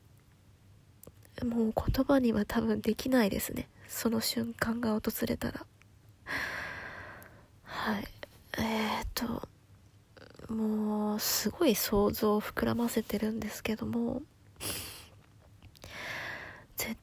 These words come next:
対にその瞬間はですね、この想像もはるかにはるかにはるかにこう超えてしまうんではないかと、それすらも想像してるんですけども。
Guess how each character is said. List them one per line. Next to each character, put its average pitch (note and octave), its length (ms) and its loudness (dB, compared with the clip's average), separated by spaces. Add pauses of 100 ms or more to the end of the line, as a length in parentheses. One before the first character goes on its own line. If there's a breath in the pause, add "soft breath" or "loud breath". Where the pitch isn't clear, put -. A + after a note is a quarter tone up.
(120)
対 C4 200 6
に B3+ 100 4
そ - 180 2
の B3 360 8
瞬 B3 280 2
間 B3 220 4
は B3 100 6
で G#3+ 120 2
す - 140 -6
ね、 - 200 -6 (180)
こ - 160 0
の A#2 180 2
想 B3+ 420 6
像 A#3 360 4
も A3+ 300 6
は C4 160 2
る - 120 2
か - 160 0
に A3+ 80 2
は B3+ 140 2
る B3+ 120 2
か B3 140 0
に A#3+ 80 0
は - 160 0
る C#4 120 4
か A#3+ 120 4
に G3+ 160 0 (120)
こ - 240 -2 (220)
う - 100 2
超 B3 80 6
え B3 100 6
て A#3+ 460 2 (1300 loud breath)
し - 240 2
ま A#3 180 6
う A3+ 120 6
ん G#3 120 0
で G3+ 140 -2
は G#3 160 0
な A3+ 200 4
い G3+ 100 0
か - 200 2
と、 - 280 -4 (480)
そ - 160 4
れ B3 100 8
す C4 140 4
ら B3 80 6
も - 140 -2
想 - 280 -2
像 - 300 -8 (1120)
し - 120 -2
て A#3+ 140 4
る G#3+ 120 2
ん G#3 40 -6
で G#3+ 100 -8
す - 120 -10
け A#3+ 120 -6
ど - 120 -6
も。 A#3 160 -10